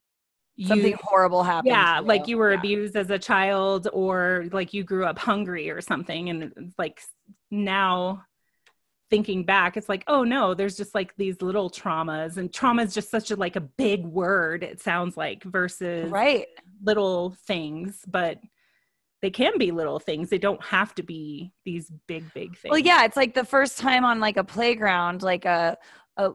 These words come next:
Speaker 1: you know, what, what's the, the common, the common thing that,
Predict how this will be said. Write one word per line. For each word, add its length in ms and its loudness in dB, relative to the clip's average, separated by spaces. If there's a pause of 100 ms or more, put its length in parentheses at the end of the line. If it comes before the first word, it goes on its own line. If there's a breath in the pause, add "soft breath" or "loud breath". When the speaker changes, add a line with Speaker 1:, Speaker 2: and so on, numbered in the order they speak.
Speaker 1:
you 160 -2
know, 520 0
what, 280 2
what's 300 2
the, 240 0
the 120 0
common, 540 0
the 160 -4
common 340 -2
thing 200 -4
that, 180 0